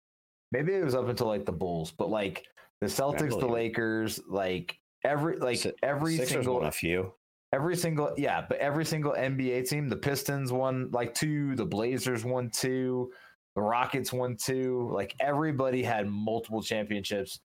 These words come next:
Speaker 1: with, like, the Lakers and the Celtics having just an ungodly amount of championships. So I'm, <clears throat> I'm glad that football's not exactly that way, but the Patriots and Steelers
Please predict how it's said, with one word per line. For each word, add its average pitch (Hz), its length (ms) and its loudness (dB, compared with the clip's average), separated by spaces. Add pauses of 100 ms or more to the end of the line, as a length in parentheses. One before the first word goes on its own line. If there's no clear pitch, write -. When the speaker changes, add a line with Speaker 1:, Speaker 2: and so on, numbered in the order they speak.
(240)
Speaker 1:
with, 104 120 -2
like, 107 220 0
the 104 80 2
Lakers 110 540 0
and 95 200 -6
the 95 60 -2
Celtics 95 480 -4
having 87 480 -2
just - 260 -4
an - 220 -4 (680)
ungodly 95 680 0
amount 78 380 -4
of 82 80 -8
championships. 76 680 -6
So 87 360 -2 (480)
I'm, 127 260 0 (140)
<clears throat> - 160 -4
I'm 143 500 2
glad 139 260 2
that - 140 0
football's 113 360 2
not 117 260 2
exactly 151 500 0
that 156 180 0
way, 160 240 0
but 123 160 -2
the 104 80 -2
Patriots 110 680 -2 (240)
and 98 180 -2
Steelers 113 720 -2